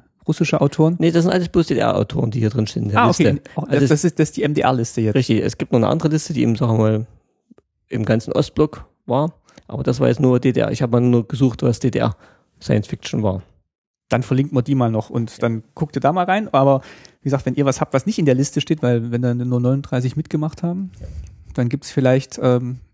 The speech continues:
Speaker 1: auch noch Tipps von euch.
Speaker 2: Ja.
Speaker 1: Zum Abschluss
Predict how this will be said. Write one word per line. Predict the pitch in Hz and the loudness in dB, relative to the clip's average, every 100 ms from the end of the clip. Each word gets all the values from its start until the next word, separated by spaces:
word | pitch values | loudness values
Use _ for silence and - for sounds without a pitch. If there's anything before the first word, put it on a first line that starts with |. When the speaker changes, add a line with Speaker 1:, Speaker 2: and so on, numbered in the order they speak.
| - | -4
Speaker 1:
auch | 127 | -2
noch | 127 - | -2 0
Tipps | 143 - - - - - | -2 -2 -8 -14 -18 -4
von | 131 | 2
euch. | 120 110 - - - - | 4 2 0 -12 -20 -20
Speaker 2:
Ja. | - _ _ _ _ _ - - - - - _ _ _ _ _ _ _ _ _ _ _ _ _ _ _ _ _ _ _ _ _ _ _ | -20 _ _ _ _ _ -20 -20 -20 -20 -20 _ _ _ _ _ _ _ _ _ _ _ _ _ _ _ _ _ _ _ _ _ _ _
Speaker 1:
Zum | 160 135 127 - _ - | -2 0 -2 -8 _ -2
Abschluss | 247 - - - 220 403 - - - - | -2 -4 -18 -4 0 0 -2 -10 -14 -18